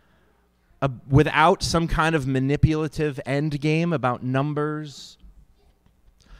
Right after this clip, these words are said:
this is unlike any space that I've encountered. We're working hard to make sure it stays like that. Because we're not trying to meet some kind of membership quota of lost souls or new members.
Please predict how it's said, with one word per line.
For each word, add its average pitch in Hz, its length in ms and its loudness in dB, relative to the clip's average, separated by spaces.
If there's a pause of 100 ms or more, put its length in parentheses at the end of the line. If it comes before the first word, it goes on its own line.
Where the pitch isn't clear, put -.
(120)
this 139 160 0
is 160 160 -4
unlike 185 440 2
any 170 200 -2
space 170 420 -6
that 156 140 0
I've 151 240 2
encountered. 127 680 -8 (560)
We're 135 120 2
working 170 380 4
hard 160 400 2
to 151 100 -4
make 143 320 -2
sure 151 260 -2
it 131 120 -6
stays 147 560 0
like 110 240 -2
that. 92 400 -10 (520)
Because 156 220 0
we're 202 160 8
not 269 220 4
trying 240 260 0
to 220 60 2
meet 247 340 -2
some 214 320 0
kind 202 380 2
of 147 120 0
membership 170 800 -2
quota 175 560 -2 (920)
of 117 300 4
lost 135 500 2
souls 170 640 -2
or 117 140 0
new 151 240 2
members. 170 920 -2